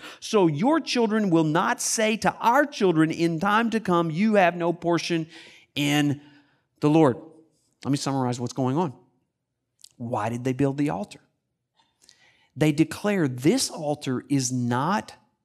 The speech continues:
for shedding blood and offering sacrifices.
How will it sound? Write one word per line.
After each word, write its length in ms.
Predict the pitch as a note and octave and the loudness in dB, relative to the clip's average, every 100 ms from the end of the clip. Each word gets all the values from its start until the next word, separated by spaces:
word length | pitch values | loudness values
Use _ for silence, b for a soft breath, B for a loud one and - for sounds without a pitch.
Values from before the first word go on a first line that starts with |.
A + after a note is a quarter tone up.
| _ _ _ _ | _ _ _ _
for 180 | - C#3 | -8 -4
shedding 600 | - - D#3+ E3+ G#3 F3+ | -4 -4 -2 -2 -2 -2
blood 440 | B2+ A#2 A#2 B2 - _ - | 0 0 -2 -6 -12 _ -6
and 160 | C3 | -6
offering 480 | - A#2+ - A#2+ A#2 | -4 -6 -6 -8 -8
sacrifices. 920 | - A2 A2 A2 - A2 - - - | -6 -8 -8 -12 -14 -16 -16 -20 -20